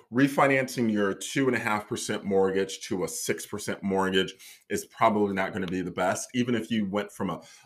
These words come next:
a thirty-year mortgage down to a fifteen-year mortgage. But let's look further down the road. And, and this is what I tell, a lo-,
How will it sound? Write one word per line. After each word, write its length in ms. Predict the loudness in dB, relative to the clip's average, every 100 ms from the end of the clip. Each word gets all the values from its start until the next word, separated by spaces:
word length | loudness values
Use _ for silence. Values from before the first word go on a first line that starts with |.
| -12
a 60 |
thirty-year 580 | -12 -6 0 2 4 2
mortgage 460 | 0 -2 -2 -6 -4
down 240 | -4 -4
to 160 | -6 -12
a 40 |
fifteen-year 720 | -4 -2 -2 -4 -8 -6 -6
mortgage. 580 | -6 -6 -6 -4 -6 -8 _ _ _
But 640 | -14 2 6 6 4 -2 -10 _ _ _ _ _ _
let's 220 | 2 2
look 280 | 6 8 6
further 460 | 2 4 6 8 6
down 340 | 4 2 4
the 80 | 0
road. 480 | 2 6 6 6 2
And, 220 | -2 -2 -2
and 140 | 0
this 160 | 0 -2
is 120 | -2
what 120 | 0
I 120 | 2
tell, 320 | 0 -2 -2 0
a 60 |
lo-, 180 | -2 -4